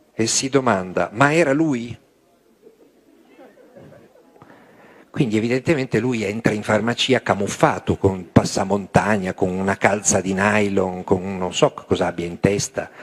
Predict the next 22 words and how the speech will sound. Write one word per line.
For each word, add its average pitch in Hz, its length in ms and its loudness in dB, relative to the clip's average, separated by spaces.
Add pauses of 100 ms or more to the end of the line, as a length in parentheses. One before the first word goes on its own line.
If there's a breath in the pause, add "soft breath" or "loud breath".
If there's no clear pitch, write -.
(140 loud breath)
con 95 120 -8
dei 98 140 2
baffi - 400 -2
finti. 101 680 -4 (1160)
Sta - 120 0
di 156 120 -2
fatto - 320 0
che 160 100 4
ogni 185 160 0
volta 127 360 2
che 127 120 2
entra 143 220 0
in 123 80 -4
farmacia 139 440 0
la 107 120 4
stessa, - 640 -2 (220 loud breath)
non 156 240 2
lo 147 80 2
riconoscono. - 840 -4 (2750)
Però 110 240 2
poi 98 260 -2
furbi 110 760 -2